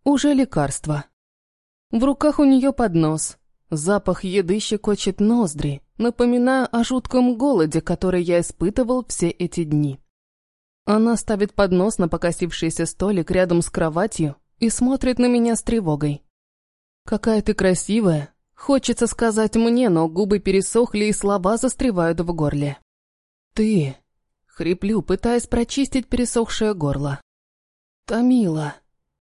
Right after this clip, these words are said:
Она подходит ближе и опускается на колени рядом со мной. От нее исходит тонкий, едва уловимый аромат трав и диких цветов. Она протягивает мне миску.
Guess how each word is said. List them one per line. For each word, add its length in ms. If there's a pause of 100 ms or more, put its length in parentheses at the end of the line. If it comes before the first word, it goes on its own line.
(100)
Она 220
подходит 500
ближе 380
и 40
опускается 600
на 100
колени 440
рядом 280
со 180
мной. 440 (460)
От 180
нее 320
исходит 540
тонкий, 440
едва 380
уловимый 520
аромат 520
трав 380
и 120
диких 420
цветов. 560 (760)
Она 380
протягивает 720
мне 300
миску. 440